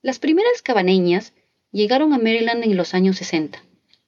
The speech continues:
y luego traerían a sus familias y amistades. Ellas se convirtieron en las piedras angulares del encuentro de dos mundos.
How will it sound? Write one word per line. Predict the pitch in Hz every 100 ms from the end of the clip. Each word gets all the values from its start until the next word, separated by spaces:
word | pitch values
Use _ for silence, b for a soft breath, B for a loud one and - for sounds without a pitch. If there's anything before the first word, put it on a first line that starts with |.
| _ _ _ _
y | -
luego | 170 190 208 220
traerían | 220 180 170 175 202 208
a | 196
sus | 185
familias | - 156 190 214 247 262 - -
y | -
amistades. | 147 151 - - - - - _ _ _ _ _ _ _ _ _ _ _ _ -
Ellas | 190 202
se | 202
convirtieron | 196 180 165 - 196 202 202
en |
las | 165 170
piedras | - - 208 208 208 202
angulares | 190 170 170 180 208
del | 175 170
encuentro | 165 - 196 190 196
de | 170
dos | 170 - 175
mundos. | 170 156 147 - _